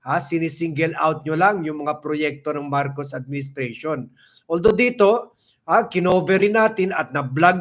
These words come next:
rin natin yung mga blank, ah, ah, di umano'y blank, ah, blank, ah, ah, items dyan sa, dyan sa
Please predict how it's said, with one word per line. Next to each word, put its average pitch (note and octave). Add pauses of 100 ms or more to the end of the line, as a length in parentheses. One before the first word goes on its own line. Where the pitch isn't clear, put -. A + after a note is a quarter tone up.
rin G3
natin F#3+
yung D3
mga C#3
blank, F3+
ah, D#3+ (400)
ah, D#3
di D#3+
umano'y E3
blank, D#3+
ah, D3 (400)
blank, D3
ah, C#3 (480)
ah, C#3
items D3+
dyan D#3
sa, D3+ (2250)
dyan D#3+
sa D#3